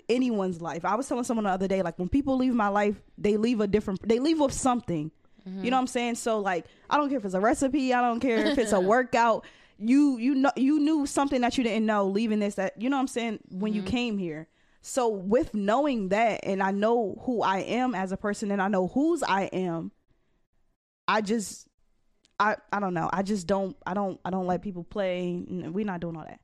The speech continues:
Speaker 2: Yeah.
Speaker 1: What's going on?
Speaker 2: And it's just, uh, you know, I, I love, I love when I get to the end of every episode. I really feel like I'm in, like, an, uh, like, my, my podcast is like, I'm watching, like, a, like, an episode of Dora,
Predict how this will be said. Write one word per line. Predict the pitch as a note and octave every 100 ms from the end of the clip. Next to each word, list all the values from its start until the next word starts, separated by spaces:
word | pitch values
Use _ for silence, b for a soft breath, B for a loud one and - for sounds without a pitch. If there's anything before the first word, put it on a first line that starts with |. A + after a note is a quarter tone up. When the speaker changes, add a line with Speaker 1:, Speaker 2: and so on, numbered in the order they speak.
| _
Speaker 2:
Yeah. | F#3+ F#3+ F3 E3+
Speaker 1:
What's | E3 F3+ F3+
going | -
on? | - - - _ _ _ _ _ _ _ _ _ _ _ _ -
Speaker 2:
And | F#3+ F#3+ F#3 E3+ _ -
it's | G3 G3
just, | F#3+ - _ _
uh, | F3
you | F#3+ F#3
know, | F3+ F3+ E3+ - _
I, | F#3+ G3
I | - G3+
love, | A3 A3 G#3+ _ _ -
I | G3
love | G#3+ A3+
when | A3+ G#3
I | G3
get | F#3
to | F3+
the | D#3+
end | E3+
of | E3+
every | D#3+ D#3+ D#3
episode. | D3+ D#3 E3+ E3
I | D#3+
really | E3+ F#3
feel | G3 F3
like | E3 D#3+ D#3 - _ _
I'm | D#3 D#3
in, | D#3+
like, | D3+ D3+
an, | D3 _
uh, | - - -
like, | D#3 D#3
my, | F3+ F#3 B B B -
my | G3 A3
podcast | - G3 G3 - F#3 E3 E3+ -
is | D#3
like, | D#3 D3+ D3+
I'm | D3+
watching, | D#3 D3+ F3+
like, | E3
a, | D#3+
like, | D#3 D3+
an | D#3
episode | D3+ E3
of | C#3+
Dora, | D3+ D3+ C#3 C3+